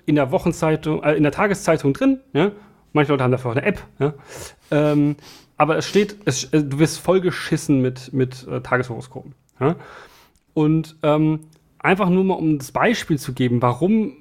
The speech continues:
Leute glauben, damit Kontrolle über ihr Leben zu erlangen oder glauben, dass, wenn sie sich daran halten, irgendwas besser klappt, ähm, haben wir mal heute vom elften ersten zweitausendvierundzwanzig,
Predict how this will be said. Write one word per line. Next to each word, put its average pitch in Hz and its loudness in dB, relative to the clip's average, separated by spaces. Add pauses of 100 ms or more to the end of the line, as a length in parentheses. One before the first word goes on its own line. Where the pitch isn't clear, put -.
Leute 175 2
glauben, 190 0 (380)
damit 165 0
Kontrolle 170 2
über 165 0 (200)
ihr 147 2
Leben 151 2
zu - -10
erlangen 123 0
oder 127 -4 (420)
glauben, 160 0
dass, - -6 (1040)
wenn 147 2
sie 147 0 (220)
sich 127 -4
daran 135 2
halten, 160 2 (260)
irgendwas 170 0
besser 143 -4
klappt, 131 -2 (560)
ähm, 135 2
haben 151 2
wir 175 2
mal 147 2
heute 165 -2
vom 131 0
elften 147 -2
ersten 160 0
zweitausendvierundzwanzig, 135 0